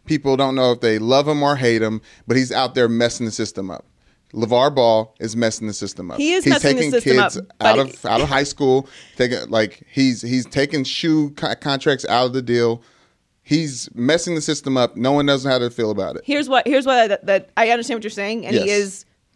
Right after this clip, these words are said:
Speaker 2: going against the system, but he's only going against the system for his own.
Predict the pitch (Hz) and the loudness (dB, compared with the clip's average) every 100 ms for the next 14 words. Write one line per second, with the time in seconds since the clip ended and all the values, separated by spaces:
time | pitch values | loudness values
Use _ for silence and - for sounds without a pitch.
0 | - 214 208 190 190 180 - 202 240 254 | -2 0 0 -4 -6 -8 -10 -4 -2 -2
1 | 277 - _ _ 226 240 254 262 254 233 | -2 -10 _ _ -4 -4 -4 -2 0 0
2 | 220 202 208 - 202 214 190 180 _ - | -2 -6 -8 -8 -6 -4 -6 -8 _ -6
3 | 196 202 180 156 87 | -4 -4 -6 -8 -12